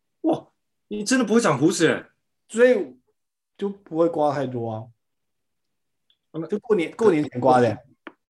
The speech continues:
Speaker 1: 哇！这你长很慢欸，你的胡子。
Speaker 2: 对啊，所以我就不知道换刀片这件，我就觉得，啊，那我后来跟 Jerry 说，“干，那我亏爆，我每个月刮一次，都，都要换一个刀片。”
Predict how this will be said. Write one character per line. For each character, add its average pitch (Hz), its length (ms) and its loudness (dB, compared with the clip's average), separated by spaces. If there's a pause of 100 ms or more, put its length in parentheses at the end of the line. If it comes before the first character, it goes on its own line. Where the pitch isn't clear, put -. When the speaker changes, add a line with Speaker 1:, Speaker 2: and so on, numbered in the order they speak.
(1300)
Speaker 1:
哇！ 185 220 -8
这 196 240 -8 (120)
你 131 280 -8
长 110 200 -10
很 110 120 -8
慢 147 240 0
欸， 92 280 -10
你 104 40 -20
的 113 100 -6
胡 117 180 -6
子。 101 240 -12 (340)
Speaker 2:
对 180 120 0
啊， - 20 2
所 226 120 0
以 269 40 4
我 160 240 2
就 220 100 -2
不 220 140 -4
知 208 100 0
道 214 100 4
换 208 160 0
刀 170 120 2
片 170 160 -4
这 170 80 -4
件， 170 140 -4
我 156 100 -2
就 160 120 -2
觉 151 80 -2
得， 165 60 -6
啊， 196 60 -4
那 202 300 -4
我 135 100 -4
后 180 120 -4
来 175 80 0
跟 175 180 -8
Jerry 165 240 -4
说 165 120 -8
，“干， 165 300 -14 (320)
那 233 80 0
我 151 100 2
亏 190 240 0
爆， 180 460 2 (260)
我 214 100 -4
每 240 180 0
个 156 180 0
月 220 100 6
刮 220 280 2
一 190 100 -2
次， 190 260 -6
都， 185 140 -6
都 208 80 -2
要 214 100 6
换 214 300 0
一 185 40 -10
个 302 100 0
刀 190 200 0
片。” - 380 -6